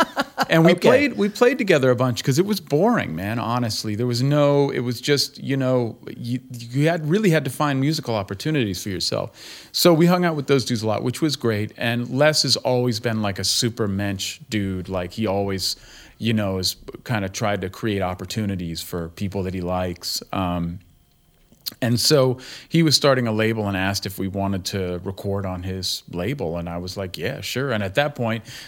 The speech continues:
Speaker 1: Dave and Jay and I were playing, like, you know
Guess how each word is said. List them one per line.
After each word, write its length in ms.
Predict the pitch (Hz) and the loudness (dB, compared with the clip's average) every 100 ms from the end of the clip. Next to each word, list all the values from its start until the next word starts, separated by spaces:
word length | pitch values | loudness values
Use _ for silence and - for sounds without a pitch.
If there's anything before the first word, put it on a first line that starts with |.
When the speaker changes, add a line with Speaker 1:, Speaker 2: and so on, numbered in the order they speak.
| - | -4
Speaker 1:
Dave 240 | - 135 131 | 4 4 4
and 100 | 107 | 2
Jay 220 | 117 123 | 2 2
and 80 | 104 | 2
I 120 | 95 | 0
were 140 | 92 | -4
playing, 400 | 87 110 107 95 | -6 -2 0 0
like, 220 | 87 82 80 _ _ - | -4 -6 -10 _ _ -10
you 160 | 95 | -6
know 240 | 82 73 | -6 -8